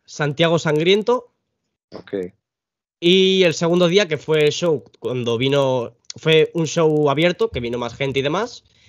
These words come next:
Speaker 1: que fue contra Adriano Genovese, que es un
Speaker 2: Ok.
Speaker 1: también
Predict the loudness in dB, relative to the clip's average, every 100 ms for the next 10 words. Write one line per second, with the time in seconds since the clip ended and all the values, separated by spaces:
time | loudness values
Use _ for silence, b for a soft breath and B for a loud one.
0 | b b b _ 0 0 0 0 2 2
1 | 2 2 2 4 2 2 -2 -6 -12 -18
2 | _ _ -8 -4 -2 -4 -6 -6 -6 -4
3 | -4 -4 -4 -6